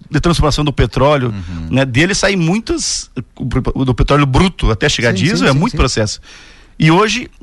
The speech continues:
Speaker 1: do plástico, já, já tem muitas etapas, né, que já foram superadas.
Speaker 3: Já foram superadas.
Speaker 1: É. Então, uma planta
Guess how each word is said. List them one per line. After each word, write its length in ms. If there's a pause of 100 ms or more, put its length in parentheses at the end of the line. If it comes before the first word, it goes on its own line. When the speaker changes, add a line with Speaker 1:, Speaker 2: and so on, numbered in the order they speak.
Speaker 1:
do 200
plástico, 680
já, 180 (160)
já 180
tem 180
muitas 240
etapas, 520 (300)
né, 140
que 100
já 120
foram 180
superadas. 580
Speaker 3:
Já 60
foram 200
superadas. 520
Speaker 1:
É. 180 (140)
Então, 200
uma 120
planta 480